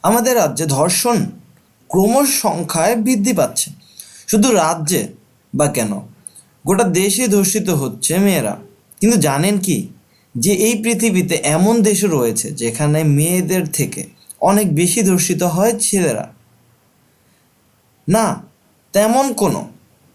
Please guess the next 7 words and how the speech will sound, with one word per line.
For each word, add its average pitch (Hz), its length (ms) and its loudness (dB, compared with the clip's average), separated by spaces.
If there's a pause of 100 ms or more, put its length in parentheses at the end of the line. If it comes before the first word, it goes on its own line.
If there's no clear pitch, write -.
(300)
খটমট 214 640 0 (840)
নাম 196 380 2 (180)
না 104 100 -4 (760)
সে - 200 -2
দেশের। 139 360 -2 (1080)
আপনি 196 240 2
শোনেননি, 196 560 2